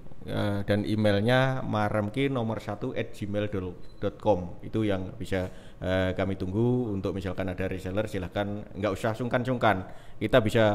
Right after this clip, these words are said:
eh, komunikasi, nanti bisa bagaimana yang paling terjalin suatu kerjasama yang saling menguntungkan, gitu aja.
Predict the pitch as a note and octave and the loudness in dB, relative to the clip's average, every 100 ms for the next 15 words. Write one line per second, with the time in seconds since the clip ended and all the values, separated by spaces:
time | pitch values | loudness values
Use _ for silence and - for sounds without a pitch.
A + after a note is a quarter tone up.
0 | G#2 - G#2 G2 G2 G2 G2 G2 - A2+ | 0 -4 -4 -2 -2 -2 -2 2 2 4
1 | G2 F#2 - C3+ C3+ C3+ C#3 - G#2 G2 | 2 2 2 2 2 0 -2 -4 -4 -2
2 | A#2 G2+ F#2 G2 F#2 G2 G2 A2+ A#2 - | -2 -2 0 0 0 -2 0 0 0 -4
3 | - - G2+ G2+ G2 G2 G2+ A2 A2+ - | -10 -8 -2 0 2 0 0 0 0 -2
4 | G2 G2 G2+ G2 F#2+ G2 - F2 - G2 | 0 2 2 2 -2 0 2 4 6 6
5 | G2+ G2+ F#2+ F#2 F#2 F#2 F#2 F2+ F2+ F2+ | 4 4 2 2 0 2 0 0 0 0
6 | - G2 | -2 -2